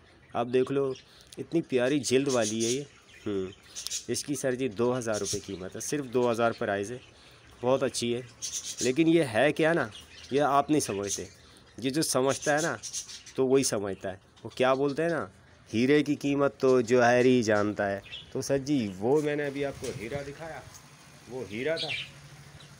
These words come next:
और मैं जोहारी हूँ, तो उसकी कीमत मैं जानता हूँ, आपकी नज़र में तो वो कीड़ा है, कुछ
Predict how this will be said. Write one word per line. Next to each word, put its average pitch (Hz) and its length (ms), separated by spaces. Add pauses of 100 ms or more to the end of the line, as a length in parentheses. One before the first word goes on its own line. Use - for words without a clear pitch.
(140)
और 107 140
मैं 110 220
जोहारी 101 360
हूँ, 87 140 (640)
तो 123 100
उसकी 123 220
कीमत 131 380
मैं 117 200
जानता 117 300
हूँ, 120 120
आपकी 117 240
नज़र 117 260
में 113 120
तो 113 120
वो 104 140 (200)
कीड़ा 107 200
है, 104 180 (100)
कुछ - 180